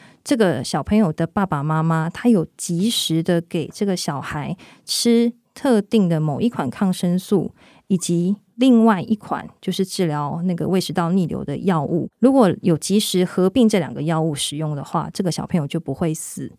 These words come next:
那其实这个传言就是有引起一些热传，那其实在传这个传言的人，他本身也是专业的医疗人员，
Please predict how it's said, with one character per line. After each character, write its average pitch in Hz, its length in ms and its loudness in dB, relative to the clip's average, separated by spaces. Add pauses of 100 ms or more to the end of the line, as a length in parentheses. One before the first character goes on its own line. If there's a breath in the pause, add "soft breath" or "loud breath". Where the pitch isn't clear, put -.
(140)
那 320 120 2
其 - 180 2
实 233 140 2
这 294 120 0
个 247 100 4
传 160 380 -2
言 147 260 -2
就 185 100 -2
是 170 380 0 (340 loud breath)
有 151 440 0
引 185 180 4
起 175 240 -2
一 165 120 -2
些 185 220 0
热 190 300 2
传， - 360 -10
那 170 180 -2 (220)
其 - 160 0
实 254 140 2
在 269 180 4
传 165 440 -2 (180)
这 - 100 -2
个 - 80 -2
传 156 260 -4
言 147 220 -6
的 147 260 -4
人， 147 360 -2 (380 soft breath)
他 220 160 2
本 180 220 0
身 180 160 0
也 170 100 0
是 - 180 -4
专 175 280 0
业 180 100 4
的 170 100 -4
医 175 160 0
疗 156 180 0
人 151 300 -2
员， 160 280 -2